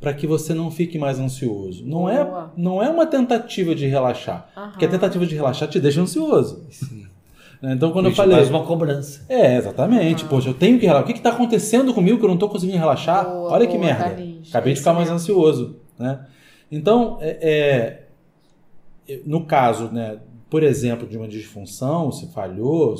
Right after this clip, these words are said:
Speaker 1: né, o pênis não ficou ereto, não é, eu penso que não... antes de conversar, acho que tem que conversar, né?
Speaker 2: Uhum.
Speaker 1: Até porque a parceria pode ficar grilada lá, se o problema é dela.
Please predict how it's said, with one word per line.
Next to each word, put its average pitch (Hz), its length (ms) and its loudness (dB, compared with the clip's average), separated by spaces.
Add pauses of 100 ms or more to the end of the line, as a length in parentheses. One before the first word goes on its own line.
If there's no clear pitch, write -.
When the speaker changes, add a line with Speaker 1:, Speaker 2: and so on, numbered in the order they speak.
(100)
Speaker 1:
né, 117 240 -10 (460)
o 107 60 -14
pênis 117 240 -6
não 117 100 -8
ficou 117 340 -8
ereto, 113 600 -4 (1120)
não 247 240 -6
é, 392 100 -10 (420)
eu 240 160 -10 (120)
penso 277 360 -2
que 240 120 2
não... 240 260 2
antes 247 360 0
de 180 140 -6
conversar, 175 580 0
acho 208 120 -6
que - 60 -14
tem 240 120 0
que 240 80 -6
conversar, 123 840 -4 (280)
né? 110 360 -8
Speaker 2:
Uhum. - 60 -8
Speaker 1:
Até 226 280 2
porque 160 840 -2 (320)
a 139 100 -2
parceria 139 520 0
pode 190 280 -2
ficar 214 260 2
grilada 214 440 2
lá, 127 180 4
se 180 300 -4
o 180 100 -14
problema 185 380 0
é 214 40 -2
dela. 117 380 0